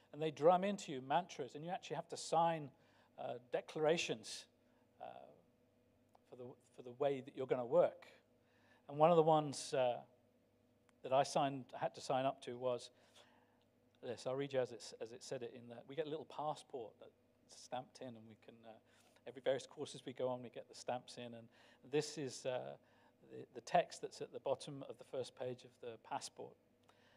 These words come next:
"In everything I do, I aim to help us delight our customers, working with speed and passion, a can-do attitude, and doing whatever it takes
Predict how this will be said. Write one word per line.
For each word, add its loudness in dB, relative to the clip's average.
"In 2
everything 6
I 4
do, 4
I 4
aim 4
to -4
help 4
us -4
delight 0
our 4
customers, -6
working 4
with -4
speed -2
and -6
passion, 4
a -4
can-do 4
attitude, -2
and -4
doing 2
whatever 8
it -2
takes 0